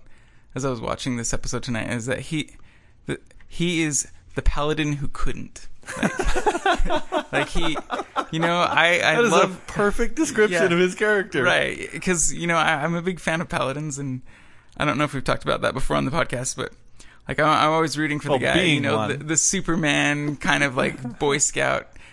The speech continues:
Speaker 1: character, and Lee Adama, like, constantly feels throughout the series, like, he should be that guy, and he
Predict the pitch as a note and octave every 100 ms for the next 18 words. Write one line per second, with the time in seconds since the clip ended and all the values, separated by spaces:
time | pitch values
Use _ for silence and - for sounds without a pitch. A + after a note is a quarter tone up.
0 | - - C3+ - C3+ C#3+ F3 F3+ E3+ D3
1 | - G#2 C#3 A#2 - - - - - -
2 | F3+ G3+ G#3 E3+ D#3+ F3 D#3+ D#3 C3+ D3+
3 | C#3 C3+ D3+ E3 - - G3+ A3 F#3 D#3+
4 | D3+ C#3 C#3+ D#3 D3 - - - - D#3+